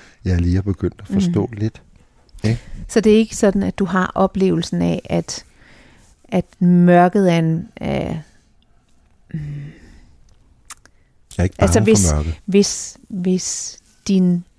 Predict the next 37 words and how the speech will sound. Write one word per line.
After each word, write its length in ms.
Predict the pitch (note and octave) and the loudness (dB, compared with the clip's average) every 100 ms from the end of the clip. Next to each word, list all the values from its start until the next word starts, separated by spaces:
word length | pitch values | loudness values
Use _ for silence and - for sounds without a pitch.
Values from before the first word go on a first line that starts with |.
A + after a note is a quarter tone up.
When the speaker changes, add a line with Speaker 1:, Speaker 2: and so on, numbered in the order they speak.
| - | -6
Speaker 1:
din 120 | F#3+ F3+ | -2 0
gave 440 | - F3+ G3 A3 - | 4 4 6 4 2
er 200 | E3+ E3 | 0 0
der 140 | E3+ F#3 | 0 -2
i 120 | E3+ | -2
kraft 600 | - - F3+ - - - _ _ | -4 -4 -4 -6 -18 -20 _ _
af 120 | F#3 F3+ | 2 4
mørket, 460 | E3 D#3 D3+ D3+ - _ _ _ _ _ _ _ _ _ _ _ _ _ _ _ _ _ _ | 6 4 2 -4 -8 _ _ _ _ _ _ _ _ _ _ _ _ _ _ _ _ _ _
at 240 | - F3 - | -8 -4 2
det 60 | |
ikke... 640 | F3+ F3+ F#3 F3 G#3 F#3+ F3 _ _ _ _ _ _ | 4 6 4 2 2 0 -2 _ _ _ _ _ _
Øhm, 960 | - - - - - - - - F#3+ F#3+ _ - | -8 -6 -8 -10 -12 -12 -10 -8 -8 -10 _ -6
altså, 160 | F3+ G3+ | -2 2
når 80 | F#3 | 2
jeg 120 | F3+ | 0
spørger, 300 | - G3 F#3 | -2 -2 -2
om, 240 | F#3 E3+ - - | -2 -6 -8 -6
om 120 | F#3 | -2
du 80 | F#3 | 0
nogensinde 340 | F#3 F#3 F#3+ | 0 0 -4
forbander 560 | - F3+ - F3+ F3 D#3 - _ _ | -2 -4 0 0 0 -6 -8 _ _
den 140 | F#3 G#2+ | -2 -2
Speaker 2:
Mm. 60 | |
Speaker 1:
gave, 240 | F#2+ E3+ F3 | 2 2 2
du 100 | F3+ | 0
har 60 | |
fået, 360 | E3+ F3 E3 F3+ | -2 0 2 0
så 140 | - | -2
er 40 | F#3+ | -2
det 140 | F#3+ | 0
med 120 | F3+ | -2
tanke 380 | - E3+ E3+ F3+ | -4 -4 -2 -4
på, 280 | - F#3 F#3 | -4 -4 -2
om, 160 | E3 - _ | -4 -8 _
om 100 | E3 - | -6 -6
prisen, 520 | - A#3 - D3+ C3+ _ _ _ _ _ _ _ _ _ _ _ | -4 -4 -4 -8 -8 _ _ _ _ _ _ _ _ _ _ _
øhm, 520 | - - - - - | -10 -8 -10 -12 -14